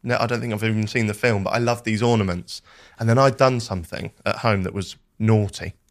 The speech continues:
or something. Stayed up too late or played the PlayStation too much. And then someone came in and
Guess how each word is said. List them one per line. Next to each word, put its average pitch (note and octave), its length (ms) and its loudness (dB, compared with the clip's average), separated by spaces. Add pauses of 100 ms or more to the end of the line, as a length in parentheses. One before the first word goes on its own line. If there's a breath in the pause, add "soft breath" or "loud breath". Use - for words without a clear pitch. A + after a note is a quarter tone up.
or A#2 100 -6
something. - 400 -10 (600 soft breath)
Stayed G2+ 320 -6
up G#2 120 -10
too F#2+ 200 -8
late G2 280 -2 (280)
or A2+ 180 -8 (180)
played G#2 260 -8
the G2+ 180 -4 (320)
PlayStation G#2+ 440 -4
too G#2+ 140 -2
much. G2+ 220 -4 (340 loud breath)
And A2+ 140 0
then A2 280 2 (600)
someone C3 280 0
came A#2+ 240 2
in A#2+ 160 4
and G2 280 -2